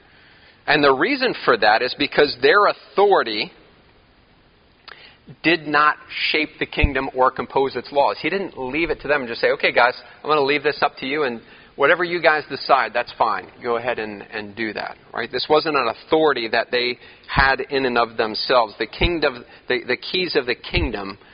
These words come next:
weren't given to them, just like we would receive blank keys and just say, "Okay, fashion this however you want it," right? No, so Christ gave specifically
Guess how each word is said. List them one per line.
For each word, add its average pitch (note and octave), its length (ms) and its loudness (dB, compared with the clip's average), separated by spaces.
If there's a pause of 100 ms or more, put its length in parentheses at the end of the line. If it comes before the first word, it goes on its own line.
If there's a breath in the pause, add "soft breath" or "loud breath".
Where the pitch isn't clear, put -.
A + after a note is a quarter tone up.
(200 loud breath)
weren't D3 320 2
given D3 280 0
to - 120 -4
them, G2+ 220 -4
just A#2 180 -4
like A#2 140 0
we B2 260 -4
would B2+ 140 -2
receive A#2 440 -4
blank A#2+ 380 -4
keys C3 340 -8
and A2 140 -6
just A#2+ 160 -6
say, B2+ 120 -2
"Okay, D3 220 -4 (300 loud breath)
fashion E3 380 0
this D#3+ 160 -6
however C#3 340 0
you A#2 160 -6
want G2 240 -6
it," - 80 -18 (760)
right? B2+ 280 -2 (100)
No, G#2 200 -4
so - 220 -12
Christ - 360 0
gave B2 280 0 (100)
specifically - 840 -6